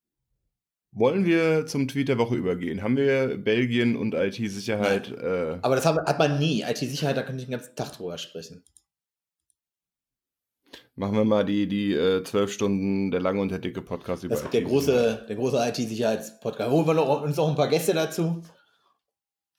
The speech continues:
Speaker 2: Toto.
Speaker 1: Boah, das wär, ja gut, aber na, da lacht mich ja jeder
Speaker 2: Nee,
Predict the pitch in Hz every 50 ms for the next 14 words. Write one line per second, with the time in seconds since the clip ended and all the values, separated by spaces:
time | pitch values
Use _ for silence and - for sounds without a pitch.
0 | _ _ - - 147 - 147 160 160 156 151 151 - - - - - - - _
1 | _ _ _ - - - - 110 92 78 78 - - - 127 123 120 113 110 110
2 | 107 107 - - - - - - _ _ - - - - _ _ _ _ _ _
3 | _ _ _ _ - 90 90 95 98 95 107 104 107 104 101 101 101 101 98 98
4 | 98 95 101 98 98 95 95 98 98 98 - - 110 101 - 113 104 104 101 101
5 | 101 95